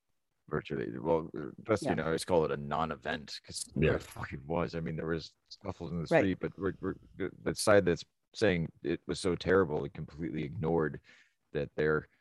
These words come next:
Speaker 1: minions were running around all the major <laughs> cities burning shit down for over a year. Dozens of murders,
Speaker 3: Right.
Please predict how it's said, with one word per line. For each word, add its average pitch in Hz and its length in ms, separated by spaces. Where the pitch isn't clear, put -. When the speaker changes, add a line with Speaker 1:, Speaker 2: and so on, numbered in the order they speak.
Speaker 1:
minions 90 500
were 80 120
running 80 320
around 78 300
all 80 100
the 78 80
major 76 240
<laughs> - 0
cities 87 440
burning 90 360
shit - 240
down 80 320
for 85 260
over 80 300
a 73 60
year. 78 480
Dozens 85 420
of 80 140
murders, 78 580
Speaker 3:
Right. 151 260